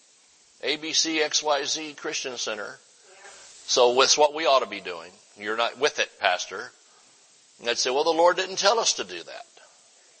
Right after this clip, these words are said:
"Well, everybody else is doing it." Well, if everybody else jumped off the bridge, would you join them? Most people would. Yippee. You know. Well, everybody else drank the Kool-Aid,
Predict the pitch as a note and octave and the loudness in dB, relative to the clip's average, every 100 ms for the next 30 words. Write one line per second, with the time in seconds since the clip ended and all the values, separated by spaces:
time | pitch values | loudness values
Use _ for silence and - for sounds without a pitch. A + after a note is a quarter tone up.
0 | _ _ _ _ _ _ _ _ _ _ | _ _ _ _ _ _ _ _ _ _
1 | _ _ - B2+ E3+ D#3+ D#3 D#3+ D#3+ F3+ | _ _ 2 6 8 8 8 6 6 2
2 | F#3 - C#3 B2 A2+ A2+ C#3+ E3+ G3+ F#3 | 0 -4 -6 -6 -6 -6 -4 2 2 2
3 | G3 G#3 A#3 G3 F3 D3+ C#3+ - C#3+ C3+ | -2 -4 -2 -2 -2 -2 -2 -2 -4 0
4 | B2+ B2+ C3 A2+ A2+ C#3 C3+ B2 C3 B2+ | 0 0 -6 -4 -4 -4 -10 -10 -12 -6
5 | C3 C3 C3+ D#3 D3+ D3 C#3 C#3 C3+ C3+ | -6 -6 -8 -12 -6 -6 -2 -2 0 -2
6 | D3 D#3 A#2 G#2+ C#3+ E3+ - F#2 E2+ - | -2 0 -2 0 -2 -2 -4 -6 -8 -20
7 | - - - - - - C#3+ C3 B2 D3 | -20 -20 -20 -20 -20 -2 2 6 6 4
8 | - - - - - - - - - - | -4 -18 -20 -20 -20 -20 -20 -20 -20 -20
9 | - - A#1+ A#1 A1 _ _ - _ - | -20 -20 -20 -20 -20 _ _ -20 _ -20
10 | - - A#4+ - - - - - - - | -20 -20 -20 -20 -20 -20 -20 -20 -20 -20
11 | _ A#2+ D#3 F3+ F#3+ G3 G#3 - - C3+ | _ 2 4 6 4 4 0 -2 -2 -2
12 | C3+ B2+ - A#2+ A2 A2 B2 | -2 -8 -4 -4 -2 -4 -6